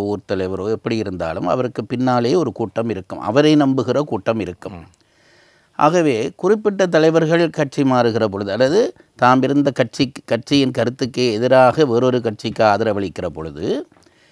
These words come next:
Speaker 1: அ, அவரை சார்ந்தவர்கள் அந்த ஆதரவை தம்முடைய ஆதரவாக காட்டுவார்கள்.
Speaker 2: ம்.
Speaker 1: அதை நாம் மறுப்பதற்கு இல்லை.
Speaker 2: ம்.
Speaker 1: ஆகவே அத்தகைய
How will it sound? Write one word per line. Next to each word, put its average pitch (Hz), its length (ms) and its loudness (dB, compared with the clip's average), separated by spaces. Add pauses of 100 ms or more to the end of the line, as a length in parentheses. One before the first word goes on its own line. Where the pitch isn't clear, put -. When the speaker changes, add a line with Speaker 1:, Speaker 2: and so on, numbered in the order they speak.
(380)
Speaker 1:
அ, - 80 -4 (320)
அவரை 202 240 6 (140)
சார்ந்தவர்கள் 202 800 6
அந்த 175 220 2 (160)
ஆதரவை 165 400 4
தம்முடைய 160 560 4
ஆதரவாக 135 600 4
காட்டுவார்கள். 107 760 2
Speaker 2:
ம். 90 180 -12 (480)
Speaker 1:
அதை 101 160 -2
நாம் 127 300 -2
மறுப்பதற்கு 104 600 -4
இல்லை. 95 180 -4 (200)
Speaker 2:
ம். 85 80 -16 (720)
Speaker 1:
ஆகவே 175 460 4 (280)
அத்தகைய 180 460 2